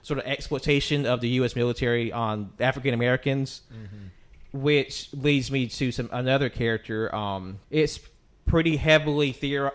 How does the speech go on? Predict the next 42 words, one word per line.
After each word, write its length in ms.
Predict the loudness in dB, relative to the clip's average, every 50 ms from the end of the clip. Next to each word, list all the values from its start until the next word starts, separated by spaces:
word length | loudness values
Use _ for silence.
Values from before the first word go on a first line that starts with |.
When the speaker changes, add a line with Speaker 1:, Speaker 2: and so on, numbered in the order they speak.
| -4
Speaker 1:
theorized 520 | -6 -4 -4 -2 -2 -2 -2 -2 -4 -4 -4
that 140 | -6 -4 -2
Isaiah 460 | -2 -2 -2 -2 -2 -2 -2 -2 -2 -4
Bradley 600 | -2 -2 0 0 0 0 -2 -2 -2 -2 0 -2
will 100 | -2 -4
be 140 | -2 -2 -2
a 40 | -2
character 400 | 0 0 0 0 2 2 2 2
on 120 | 2 2
the 80 | 0 -2
show. 420 | 0 2 4 4 4 4 2 0 -4 -10 -20 -20 -20 -20 -20 -20 -20 -20 -8 -6
And 140 | -6 -4 -2
for 100 | 0 2
those 180 | 2 2 2
who 60 | 2 0
don't 140 | 0 0
know 60 | 0 -2
who 60 | -4
he 340 | -4 -4 -2 -2 -2 0 -2
is, 200 | -2 -2 -4 -4
he 340 | -4 -2 -2 -2 -4 -6 -10 -12 -14 -4 2
basically 360 | 2 2 2 4 2 0 2
was 240 | 4 2 2 2 2
a, 360 | 2 2 2 2 0 -2 -6 -10 -18 -20 _ -20 -20 -14 -8
a 100 | -6 -6
black 360 | -4 0 2 4 4 2 2 0
soldier 340 | 0 2 2 2 2 0
in 60 | -2 -2
the 60 | 0
U 140 | 0 0 0
S 120 | -2 -2
military 840 | -2 -2 -2 -2 -2 -2 -4 -2 -2 -2 -2 -4 -4 -6 -8 -10 -12 -10
in 140 | -8 -8 -8
the 80 | -8
comics 560 | -4 0 4 4 4 4 4 0 0 -4 -4 -2
who 160 | -2 0 0
was 320 | 0 0 -2 -2 -6 -10 -14 _ _ -20 -20 -20 _ -14 -2
given 380 | 4 4 6 6 4 2 2
a, 320 | 0 0 0 0 0 -2 -4
a 60 | -8 -2
defective 720 | 0 0 0 0 2 2 2 2 2 0 -2 -2 -2 -4
serum 600 | -2 0 0 2 2 2 2 0 0 -2 -4 -8